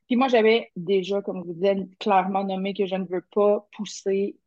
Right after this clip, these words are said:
couché. Donc, euh, puis la médecin a dit, « Parfait, je vais regarder comment tu gères ta douleur, puis je te proposerai, ou dépendamment comment tu te places, ou sinon, je te proposerai une position. » Puis là, après m'avoir examinée, elle me dit, «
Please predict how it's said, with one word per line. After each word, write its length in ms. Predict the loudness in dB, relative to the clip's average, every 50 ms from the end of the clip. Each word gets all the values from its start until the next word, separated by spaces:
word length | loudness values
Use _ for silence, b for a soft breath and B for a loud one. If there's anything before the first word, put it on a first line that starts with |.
| _ _ _
couché. 460 | -4 -4 -2 -2 -2 -2 -4 -4 -8 _ _ _ _ _ _ _ _ _ _ _ _ _ _ _ _ _ _ _ _ _ _ _ _ _ _ _
Donc, 460 | 2 4 4 4 4 2 0 -2 -6 -2 2 2
euh, 420 | 4 6 6 4 4 4 2 -2 -4 -8 -12 -14 -16 _ _ _ _ _ _ _ _ _
puis 80 | 0 2
la 100 | 2 2
médecin 300 | 2 -2 -2 -2 0 0
a 60 | 0
dit, « 120 | -2 -2 -4
Parfait, 320 | -4 -4 -2 0 0 0
je 80 | 2 2
vais 100 | 2 2
regarder 420 | 2 2 0 -2 0 0 -2 -2
comment 320 | -2 -2 -6 -4 -6 -8 -8
tu 140 | -8 -10 -6
gères 260 | -2 -2 -2 -2 -2 -4
ta 120 | -4 -4
douleur, 340 | -4 -2 -2 -2 -2 -4 -4
puis 100 | -6 -10
je 120 | -10 -6 -6
te 100 | -6 -8
proposerai, 1000 | -8 -10 -6 -6 -6 -4 -2 -2 -2 -2 -2 -4 -6 -4 -4 -4 -4 -6 -6 -6
ou 200 | -2 -2 -2 -2 -4 -10 _ _ -6 -4
dépendamment 380 | -2 -2 -2 0 0 0 0 0
comment 220 | 0 -2 -2 -2 -4
tu 100 | -6 -12
te 120 | _ _ _
places, 380 | 0 2 2 2 2 -2 -8 -12
ou 100 | -12 -10
sinon, 260 | -6 -4 -4 -4 -2
je 120 | -2 -2 -4
te 60 | -4
proposerai 680 | -2 -4 -6 -4 -2 -2 -2 0 2 2 0 0 0 0
une 180 | -2 -2 -2
position. » 440 | -2 -4 -4 -4 -6 -6 _ -8 -8 -8 _ _ _ _ _ _ _ _ _ _ _ _ _ _ _
Puis 100 | 2 4
là, 80 | 6 6
après 220 | 6 4 2 0
m'avoir 300 | 2 2 4 4 4 4
examinée, 560 | 2 2 0 -2 -2 -2 -2 -2 -2 -2 -4 -4
elle 80 | -4
me 80 | -4 -2
dit, « 120 | 0 0